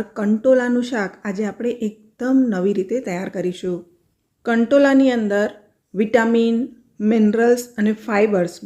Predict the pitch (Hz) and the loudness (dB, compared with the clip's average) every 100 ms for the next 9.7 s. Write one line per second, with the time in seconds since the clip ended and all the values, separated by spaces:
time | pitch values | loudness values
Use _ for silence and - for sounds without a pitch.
0 | 175 202 190 - 240 240 202 185 190 190 | -8 -6 -6 -2 -2 0 -2 -4 -6 -4
1 | 185 170 175 170 180 - _ _ _ _ | -4 -4 -4 -6 -10 -12 _ _ _ _
2 | _ _ 214 214 196 170 185 233 233 226 | _ _ 0 2 2 0 -2 0 2 4
3 | 247 247 240 220 254 247 202 202 220 _ | 2 0 -2 2 2 2 -2 -4 -8 _
4 | - 214 254 - 220 226 254 _ _ 247 | -8 -6 -4 -6 -4 -4 -6 _ _ -8
5 | 240 277 262 - 196 175 170 175 170 170 | -4 -4 -4 -6 -6 -4 -4 -4 -4 -4
6 | 165 - _ _ _ _ 277 269 277 269 | -6 -12 _ _ _ _ 2 4 4 4
7 | 277 277 277 196 190 233 240 240 254 240 | 4 4 2 -2 0 -2 -2 0 -2 -2
8 | 226 240 247 247 247 233 226 220 220 233 | 0 2 2 0 0 -2 -2 -2 -2 0
9 | 214 190 208 214 233 214 185 | 0 -2 -4 -4 -4 -2 -4